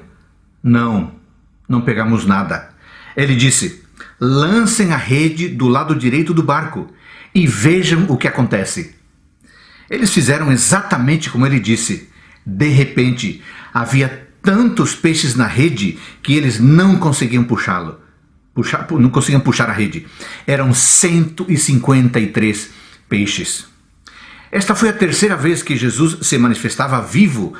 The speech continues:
aos discípulos desde que havia ressuscitado. Depois de terem se alimentado, Jesus disse a Simão Pedro: "Simão, filho de João, você me ama mais do que estes?"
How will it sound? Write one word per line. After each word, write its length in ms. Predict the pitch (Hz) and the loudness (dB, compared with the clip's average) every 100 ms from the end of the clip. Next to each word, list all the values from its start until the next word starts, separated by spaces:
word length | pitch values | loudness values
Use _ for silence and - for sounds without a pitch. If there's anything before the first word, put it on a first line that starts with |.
| - - | -18 -6
aos 180 | 127 131 | -2 -2
discípulos 680 | 117 113 214 233 220 226 - - - - | 0 0 2 2 2 2 -2 -10 -20 -12
desde 440 | 107 101 175 180 160 | -4 0 0 0 0
que 100 | 139 | -2
havia 280 | 101 120 120 | -2 -2 -2
ressuscitado. 720 | 117 110 - - 92 85 85 - _ _ _ _ _ _ _ - - - | -2 -4 -8 -4 -4 -6 -12 -18 _ _ _ _ _ _ _ -20 -12 -2
Depois 280 | 151 233 | 2 4
de 80 | 190 | 4
terem 220 | 180 185 | 2 0
se 100 | 175 | 2
alimentado, 720 | 143 123 110 98 131 104 85 - _ - _ | 2 2 2 0 -2 -4 -8 -12 _ -20 _
Jesus 360 | 117 135 156 135 | 0 2 2 0
disse 540 | 95 156 156 - 160 | 2 2 2 0 -2
a 120 | 151 131 | -2 -2
Simão 260 | 139 120 | 2 2
Pedro: 480 | 110 107 92 85 - _ _ _ _ _ _ | 2 -2 -2 -8 -12 _ _ _ _ _ _
"Simão, 800 | - - 135 139 165 143 92 - - _ _ | -4 0 4 4 4 2 0 -4 -20 _ _
filho 340 | - 139 131 | -4 -2 2
de 120 | 127 | 2
João, 500 | 117 123 127 104 85 - _ _ - _ | 2 2 4 2 -2 -10 _ _ -20 _
você 400 | 139 143 - 196 | -2 0 0 4
me 180 | 202 170 | 6 6
ama 500 | 156 185 156 110 85 - - | 4 2 2 0 -4 -14 -4
mais 320 | 120 156 190 | 0 0 0
do 100 | 131 | -2
que 200 | - 143 | 0 2
estes?" 640 | 180 180 - 202 - - | 2 0 -2 0 0 -4